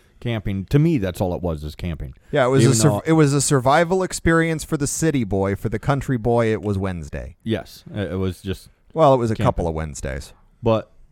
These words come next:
Speaker 1: had somebody gone out there that was cut, they wouldn't have died, but they would have got sick in those first two days.
Speaker 2: Oh, and I got sick in the first two days,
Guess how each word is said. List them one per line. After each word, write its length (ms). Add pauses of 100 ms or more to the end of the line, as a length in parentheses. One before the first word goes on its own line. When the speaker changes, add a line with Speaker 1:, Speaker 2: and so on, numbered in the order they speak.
(180)
Speaker 1:
had 260
somebody 320
gone 320
out 160
there 140
that 160
was 100
cut, 240
they 100
wouldn't 220
have 100
died, 260
but 120
they 80
would 140
have 80
got 180
sick 400
in 140
those 180
first 320
two 100
days. 140
Speaker 2:
Oh, 80
and 100
I 120
got 200
sick 240
in 80
the 80
first 300
two 160
days, 520